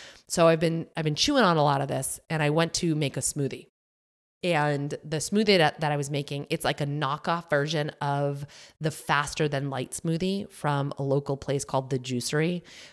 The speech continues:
which is probably my favorite smoothie ever. It's just so good. It is, they use carrot juice. I use, um, just whole carrots. So I, I have a Vitamix, so I can just chop up whole carrots.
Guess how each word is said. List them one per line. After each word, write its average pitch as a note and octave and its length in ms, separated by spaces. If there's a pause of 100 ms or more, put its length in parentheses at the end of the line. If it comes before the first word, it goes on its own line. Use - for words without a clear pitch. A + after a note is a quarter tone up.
which D#3+ 220
is D3+ 420 (100)
probably D#3+ 580
my C#3 160
favorite C3+ 380
smoothie C#3 480
ever. C3+ 380
It's D#3 140
just - 280
so D3 300
good. C#3+ 380 (480)
It F3 360
is, E3 320
they D#3+ 100
use G#3+ 240
carrot E3 420
juice. A3 400
I D#3+ 120
use, E3 520 (320)
um, C#3 280
just C#3+ 160
whole C3+ 280
carrots. C3+ 680 (880)
So - 120
I, C#3+ 220
I D3+ 40
have D#3+ 100
a D3+ 60
Vitamix, C3+ 420
so - 80
I C3+ 60
can D3+ 100
just C#3+ 240
chop D3+ 380
up D3 240
whole D#3 240
carrots. C3 640